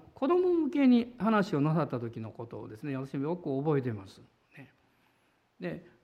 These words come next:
あの、「人間はどっから来たのか」ってね、だ-、子供が、「はい、お父さんとお母さんから生まれた」とか言ってですね、で、「そのお父さんお母さんは」ってね、あの、「おじいちゃん、おばあちゃん」、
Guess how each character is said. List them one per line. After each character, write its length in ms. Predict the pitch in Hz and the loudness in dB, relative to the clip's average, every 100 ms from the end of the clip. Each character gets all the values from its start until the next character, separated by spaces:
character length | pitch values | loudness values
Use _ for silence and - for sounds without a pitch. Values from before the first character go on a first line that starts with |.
| _ | _
あ 300 | - - 190 | -20 -8 0
の、 180 | 180 170 | 2 6
「人 200 | 247 320 | 8 6
間 120 | 339 | 4
は 80 | 294 | 0
ど 100 | 294 | 0
っ 40 | |
か 100 | 330 | -2
ら 80 | 302 | -4
来 60 | 269 | -4
た 100 | - | -8
の 140 | 285 | -8
か」 260 | 220 214 - - | -6 -6 -8 -8
っ 20 | |
て 100 | 170 | -2
ね、 300 | 202 269 233 - | -2 -2 -6 -12
だ-、 100 | - | -10
子 140 | - | -8
供 180 | 240 226 | -4 -2
が、 80 | 208 | -2
「は 120 | 196 | -2
い、 140 | 254 - | -4 -6
お 100 | 190 | -6
父 140 | - 247 | -4 -2
さ 100 | 254 | -2
ん 60 | |
と 60 | 190 | -2
お 40 | |
母 140 | 170 - | -4 -6
さ 100 | - | -6
ん 60 | |
か 80 | - | -6
ら 60 | 87 | -4
生 60 | |
ま 100 | - | -4
れ 100 | 101 | -4
た」 240 | - 82 - 165 | -8 -10 -12 -18
と 80 | |
か 80 | - | -16
言 80 | 123 | -16
っ 40 | |
て 140 | - 131 | -16 -18
で 60 | |
す 140 | 127 175 | -10 -2
ね、 260 | 175 127 - - 202 | -2 -2 -8 -18 -10
で、 60 | |
「そ 80 | 226 | 2
の 80 | 226 | 4
お 40 | |
父 160 | 233 339 | 4 2
さ 100 | 277 | 2
ん 40 | |
お 40 | 233 | 0
母 180 | - 240 | -2 -4
さ 120 | 214 | -6
ん 80 | 180 | -8
は」 100 | 156 | -10
っ 40 | |
て 100 | - | -10
ね、 240 | 175 - - - _ _ - | -10 -10 -12 -20 _ _ -12
あ 120 | 160 | -8
の、 140 | 160 | 2
「お 60 | 226 | 4
じ 80 | 294 | 4
い 40 | |
ち 80 | 247 | 2
ゃ 100 | 208 | -2
ん、 120 | 165 | -4
お 60 | 170 | -4
ば 100 | 214 | -4
あ 40 | |
ち 100 | 185 | -6
ゃ 40 | |
ん」、 120 | 147 | -12